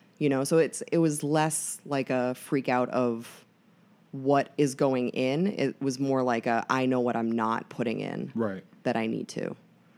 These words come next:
Speaker 1: That had me a little, a little shook.
Speaker 2: So we, so I've completely, like I said, fallen off the wagon.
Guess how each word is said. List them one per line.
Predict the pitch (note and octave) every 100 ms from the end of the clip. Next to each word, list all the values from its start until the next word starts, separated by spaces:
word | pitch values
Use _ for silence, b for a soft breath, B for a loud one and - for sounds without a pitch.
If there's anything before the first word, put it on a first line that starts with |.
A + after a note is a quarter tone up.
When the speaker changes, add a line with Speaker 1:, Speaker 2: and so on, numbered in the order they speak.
| b b b b
Speaker 1:
That | - B2
had | B2+ A#2+
me | A#2+
a | A#2
little, | A#2+ A#2 A2+ - _ _ _ _ _ _ _ _
a | C#3
little | B2 A#2+
shook. | - B2 A#2 - - _ b b b b
Speaker 2:
So | - C3+ B2+ A2+ - _ _ _ _ _ -
we, | C3 C3 B2 A#2+ A2+ -
so | - D3
I've | C#3 C3 - - -
completely, | D3+ B2+ A#2+ G#2+ G#2 - _ _ -
like | G#2+
I |
said, | G#2 -
fallen | - G#2+
off | F#2+
the | -
wagon. | G2 F#2+